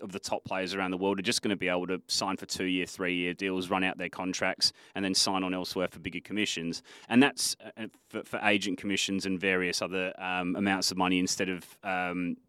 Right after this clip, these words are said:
the club's paying transfer fees for them. Um, I think that's just the direction it's going, and until the agents come in and sort of,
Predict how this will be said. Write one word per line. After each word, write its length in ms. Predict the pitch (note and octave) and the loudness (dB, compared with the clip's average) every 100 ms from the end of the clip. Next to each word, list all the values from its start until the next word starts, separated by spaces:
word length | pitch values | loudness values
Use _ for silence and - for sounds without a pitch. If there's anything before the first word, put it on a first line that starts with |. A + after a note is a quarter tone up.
| _ A2+ | _ -12
the 60 | |
club's 320 | - G#2 F#2 - | -6 -6 -6 -4
paying 280 | F#2+ F2+ | -2 0
transfer 460 | E2+ F#2 E2+ - F#2 | -2 -6 -6 -4 -4
fees 320 | - F2 F2 | -4 -6 -6
for 300 | - F#2+ F#2 | -4 -2 -2
them. 220 | F#2 F2 - - - _ | -2 -6 -8 -20 -20 _
Um, 240 | G#2 A2 | 2 4
I 80 | A#2+ | 2
think 180 | A#2+ C3+ | 2 2
that's 140 | A2+ | 2
just 160 | - - | 0 -4
the 60 | F#2+ | -2
direction 480 | G#2 F#2 F#2+ - | 0 0 -2 -6
it's 140 | G2 - | -4 -2
going, 260 | G2+ F#2 | 0 0
and 80 | F2+ | 0
until 260 | F#2 - G2 | 0 0 -2
the 80 | - | -2
agents 420 | F2 F2+ E2 F2 | -2 -2 -4 -8
come 220 | - F2+ F2 | -6 -6 -4
in 80 | |
and 100 | F2 | -4
sort 300 | - - E2+ | -2 -2 -2
of, 160 | F2 | -6